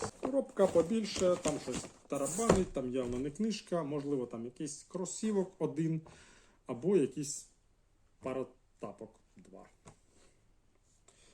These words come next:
Ну, зараз подивимось. Так, тут кросівки. Кросівки досить гарно виглядають. Ось вони. Ось я їх дістану.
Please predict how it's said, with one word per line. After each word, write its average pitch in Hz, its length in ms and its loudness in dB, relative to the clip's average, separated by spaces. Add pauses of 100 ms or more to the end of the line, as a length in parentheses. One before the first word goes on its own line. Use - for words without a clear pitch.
(180)
Ну, 254 200 4 (140)
зараз 147 240 0
подивимось. 101 560 -14 (4000)
Так, 190 560 10
тут 160 180 -2
кросівки. 147 760 2 (100)
Кросівки 240 640 2
досить 185 640 2
гарно 135 280 0
виглядають. 123 800 -2
Ось 131 280 -6
вони. 143 340 -4 (1120)
Ось - 140 -10
я 127 60 0
їх 123 200 -4
дістану. 185 800 4